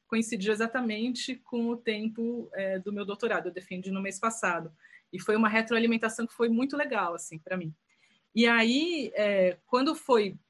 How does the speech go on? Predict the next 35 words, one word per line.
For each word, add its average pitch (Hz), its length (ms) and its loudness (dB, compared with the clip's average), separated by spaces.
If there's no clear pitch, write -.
sei 247 140 -4
lá, 175 320 0
não 185 140 0
vou 208 100 -2
dizer, 202 320 0
não 196 180 -4
vou 208 100 -2
lembrar 220 240 4
agora, 190 200 2
mas 196 140 0
depois 285 200 0
de 320 80 -2
um - 20 0
determinado 233 480 2
momento 202 600 2
ali, 247 280 2
eu 233 140 6
fiz 294 180 -4
um, 339 220 0
comecei 330 340 -2
a 339 60 4
mexer, 262 380 2
né? 226 240 2
Comecei 226 340 0
a - 20 6
editar, 233 800 6
fazer 202 220 -2
uns 226 180 -4
testes, 208 920 0
né? 214 300 0
Montar 202 280 -4
umas 220 160 0
sequências 220 1000 -2
e 220 80 -6
tal. 220 480 4